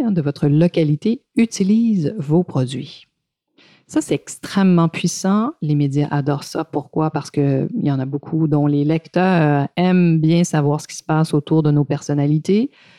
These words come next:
de nos stars hollywoodiennes. Et il y a plusieurs façons d'utiliser ça. Parfois, c'est vrai, hein. Donc, vous avez la chance,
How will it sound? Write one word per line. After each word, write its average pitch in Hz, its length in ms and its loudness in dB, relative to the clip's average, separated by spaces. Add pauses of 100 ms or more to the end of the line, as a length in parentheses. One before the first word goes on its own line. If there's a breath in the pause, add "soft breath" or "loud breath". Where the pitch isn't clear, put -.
(160 soft breath)
de 160 120 2
nos 151 140 4
stars 156 480 0
hollywoodiennes. 156 880 4 (300 loud breath)
Et - 80 2
il 180 60 6
y 190 80 4
a 190 40 2
plusieurs 277 300 2
façons 202 320 2
d'utiliser 165 440 2
ça. 151 140 -2
Parfois, 156 260 -4
c'est 147 200 -2
vrai, 143 360 -2
hein. 185 200 4 (360)
Donc, 147 200 0
vous 143 160 0
avez 151 140 2
la 151 120 2
chance, 170 560 0